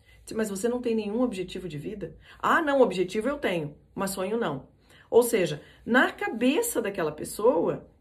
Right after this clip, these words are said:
sonho não faz parte do mundo dela, mas objetivos faz. Na verdade, são as mesmas coisas. A gente quer realizar objetivos, que seja, mas pra algumas pessoas a palavra sonho faz mais sentido. Ou seja,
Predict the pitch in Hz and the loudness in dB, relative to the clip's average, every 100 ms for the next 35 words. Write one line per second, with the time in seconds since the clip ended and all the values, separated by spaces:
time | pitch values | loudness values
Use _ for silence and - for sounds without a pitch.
0 | _ _ _ - - 277 349 277 254 330 | _ _ _ -4 2 4 4 2 2 0
1 | 392 415 - 247 269 - 262 269 277 254 | -4 -6 -6 -6 -6 -6 -2 0 0 -2
2 | 226 247 - - 185 180 170 160 156 - | -2 -2 -6 -4 -2 -2 -2 -6 -6 -4
3 | 254 285 196 - - _ _ - 180 160 | -2 -2 -6 -8 -18 _ _ -8 -4 -4
4 | 165 - _ _ - _ 233 339 339 339 | -8 -16 _ _ -20 _ 0 2 2 0
5 | 370 330 320 254 269 302 294 - 147 156 | -2 -4 -2 0 -2 -2 -8 0 2 4
6 | 135 - - - - - - 175 202 226 | 2 -2 -10 -16 -20 -16 -8 -6 -4 -4
7 | 214 - 226 254 220 196 196 240 247 208 | -4 -6 -4 -2 0 -2 0 2 2 -2
8 | 185 180 - 269 247 147 - 180 220 240 | -4 -6 0 0 0 -8 -12 -6 0 0
9 | 202 - - _ - 165 170 165 185 220 | 0 -8 -18 _ -14 -8 -4 -2 -4 -6
10 | 220 220 190 180 190 196 185 175 190 - | -8 -6 -4 -4 -6 -6 -6 -6 -8 -6
11 | 156 151 151 151 147 160 165 - - - | -6 -8 -10 -12 -10 -12 -12 -14 -14 -20
12 | - - - 240 247 175 151 - | -20 -20 2 4 4 0 -2 -6